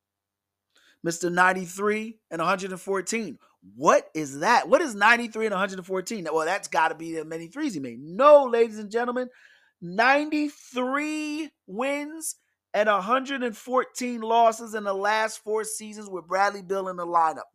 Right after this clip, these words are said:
That's what he gave the Washington Wizards slash Bullets. That is why they decided to move on from him.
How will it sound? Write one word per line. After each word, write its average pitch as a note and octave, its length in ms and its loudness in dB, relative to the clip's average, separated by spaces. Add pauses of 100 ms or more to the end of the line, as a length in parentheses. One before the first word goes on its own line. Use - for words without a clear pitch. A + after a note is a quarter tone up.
(100)
That's G#3 300 8
what A3+ 120 -10
he A#3 100 -12
gave G3 300 -4
the F#3 80 -6
Washington E3+ 640 -6
Wizards C4+ 420 -6 (260)
slash F3+ 420 -2
Bullets. A3 400 0 (400)
That F#3+ 240 8
is F3 140 -8
why E3+ 220 2
they E3 120 -10
decided D3 480 -8
to D3 80 -16
move C#3+ 240 -18
on C3+ 180 -18
from B2 180 -20
him. A2+ 120 -20